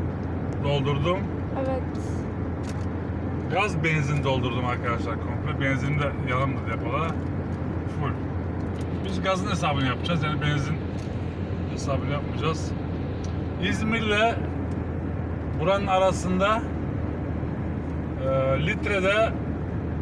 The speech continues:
Speaker 1: benzin, şu gaz. Ne almışız?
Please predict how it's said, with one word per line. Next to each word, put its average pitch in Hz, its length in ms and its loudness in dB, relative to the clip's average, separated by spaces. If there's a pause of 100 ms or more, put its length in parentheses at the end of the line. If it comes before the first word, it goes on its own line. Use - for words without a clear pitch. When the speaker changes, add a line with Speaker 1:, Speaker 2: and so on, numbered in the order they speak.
(1200)
Speaker 1:
benzin, - 460 -2 (540)
şu - 180 -2 (140)
gaz. - 460 -2 (2750)
Ne - 280 0
almışız? - 920 -2